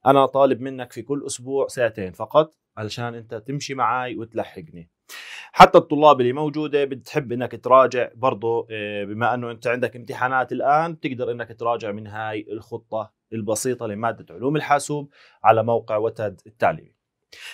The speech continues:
الآن يا أستاذ خطة شهر عشرة، هاي الخطة بتمشي على جميع الأشهر، لكن كل أشهر راح أزيد لك كم من شغلة.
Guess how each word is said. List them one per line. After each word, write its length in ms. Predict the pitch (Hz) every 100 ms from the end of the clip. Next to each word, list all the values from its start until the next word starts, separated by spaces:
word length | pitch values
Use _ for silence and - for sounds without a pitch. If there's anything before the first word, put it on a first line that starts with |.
| -
الآن 180 | 135 180
يا 60 | 156
أستاذ 280 | - 170
خطة 320 | 135 165 160 -
شهر 280 | 170 160 143
عشرة، 400 | 160 170 170 175
هاي 280 | 160 165
الخطة 420 | 147 - 170 - 165
بتمشي 400 | - 180 165 156
على 180 | 147
جميع 340 | 139 147 139 110
الأشهر، 540 | 113 160 180 - 196
لكن 340 | 185 180 180 175
كل 320 | - 190 160
أشهر 280 | 160 - 147
راح 160 | 127
أزيد 220 | 123 127
لك 160 | 117 113
كم 140 | 127
من 160 | 113 104
شغلة. 360 | 165 170 180